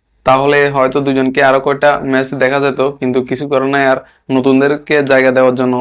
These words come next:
সিনিয়রদের এই কাজটা আসলে করতে হয়, এবং কি বয়সের বারোটা পড়ে যায়, তো সেখানে সব মিলিয়ে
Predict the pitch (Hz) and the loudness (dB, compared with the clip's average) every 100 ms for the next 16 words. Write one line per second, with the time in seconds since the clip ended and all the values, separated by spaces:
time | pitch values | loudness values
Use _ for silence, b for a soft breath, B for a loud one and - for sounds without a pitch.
0 | - _ - 135 139 147 151 151 139 131 | -6 _ -6 -4 -2 -2 0 0 0 0
1 | 131 127 139 139 139 135 127 135 143 139 | -2 -4 -2 -2 -2 -2 -2 -2 -2 -2
2 | 127 135 139 135 127 127 135 131 127 123 | 0 0 -2 2 2 2 0 0 0 -2
3 | 139 127 127 131 b b b - 135 135 | -2 0 0 -2 b b b -8 -4 -2
4 | 131 135 143 131 139 147 | -2 -2 -2 -2 0 0